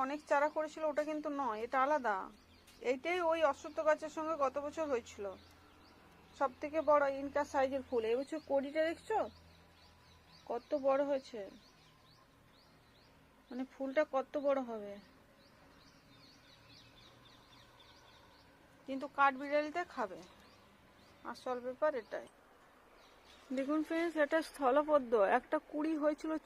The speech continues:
ছোট্ট মতো, তার আবার ফুল ফুটেছিল কখন তাও দেখিনি, এখন ফুলটা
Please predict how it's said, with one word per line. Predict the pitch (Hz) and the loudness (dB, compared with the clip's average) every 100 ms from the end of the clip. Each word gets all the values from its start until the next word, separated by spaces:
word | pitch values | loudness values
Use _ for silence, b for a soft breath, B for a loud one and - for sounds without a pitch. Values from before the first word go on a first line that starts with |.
| - | 2
ছোট্ট | 302 320 - - - 311 277 | 4 4 2 -20 -6 -2 -2
মতো, | 208 208 170 208 - - B B B - - | -2 -4 -6 -8 -14 -20 B B B -10 2
তার | 262 277 | 4 6
আবার | 285 294 - | 6 4 0
ফুল | 294 302 | -2 -2
ফুটেছিল | 294 302 311 311 302 | 0 -2 0 0 0
কখন | 302 302 311 294 | 0 2 0 6
তাও | 220 220 254 | 8 8 6
দেখিনি, | 285 302 320 302 | 2 2 2 0
এখন | 277 285 277 | 0 -2 -2
ফুলটা | 285 285 302 | -4 -2 0